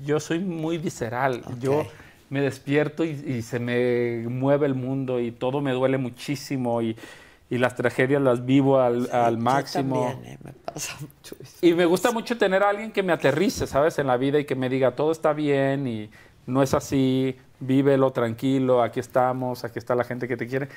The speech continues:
Speaker 1: Y eso es el amor, o sea,
Speaker 2: Sí, eso es
Speaker 1: ¿no?
Speaker 2: el amor de a de veras, ¿eh? El amor
Speaker 1: ¿Qué?
Speaker 2: de a de veras
Speaker 1: Sí.
Speaker 2: es eso.
Speaker 1: Porque la, después, eh, idealizamos de que el amor es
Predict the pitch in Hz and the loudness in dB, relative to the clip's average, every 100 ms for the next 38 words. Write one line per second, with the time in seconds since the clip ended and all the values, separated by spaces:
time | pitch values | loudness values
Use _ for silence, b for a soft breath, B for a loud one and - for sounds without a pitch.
0 | B B B B _ _ _ - 156 151 | B B B B _ _ _ -4 2 4
1 | 160 190 359 370 311 135 127 185 156 123 | 4 4 -2 0 2 2 0 0 0 -2
2 | - 127 123 123 117 123 131 156 107 104 | 0 2 4 4 2 -2 -4 -4 -4 -6
3 | 113 139 147 113 92 107 117 - - 87 | -6 -6 -4 -4 -2 -2 -2 -4 -8 -6
4 | 143 311 _ _ _ _ _ - 107 107 | -8 -10 _ _ _ _ _ -12 -8 -8
5 | 113 165 220 220 220 170 160 160 170 - | 2 4 4 2 2 2 0 2 2 2
6 | 131 - - - - b b _ - 139 | 0 -6 -12 -14 -20 b b _ -4 2
7 | 147 135 135 131 - 165 196 170 175 160 | 4 4 2 -2 0 2 2 2 2 4
8 | 143 135 147 165 156 143 131 120 117 131 | 2 0 0 0 -2 0 0 0 0 -2
9 | 151 143 | -2 -2